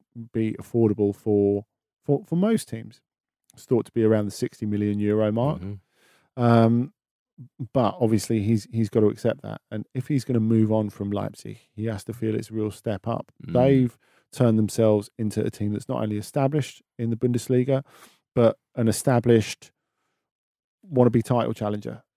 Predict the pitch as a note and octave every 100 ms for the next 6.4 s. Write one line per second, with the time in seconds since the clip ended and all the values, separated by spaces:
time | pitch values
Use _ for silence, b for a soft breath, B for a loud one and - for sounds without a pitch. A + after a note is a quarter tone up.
0 | _ - - E2 C#3 D#3+ F3 F3+ A2 E2+
1 | D2 - - C3+ B2+ G#2+ A#2 B2 B2 A#2+
2 | C3 C3 D3 B2+ A#2+ - D3+ D3 - A#2
3 | A2+ A2+ A2 A2+ G#2+ A2 G#2+ G#2+ - A#2+
4 | A#2 A#2 - G#2+ G#2 G#2 G#2 G#2 G2+ G2
5 | - _ _ _ _ _ _ _ _ -
6 | A2+ G#2+ A2 A2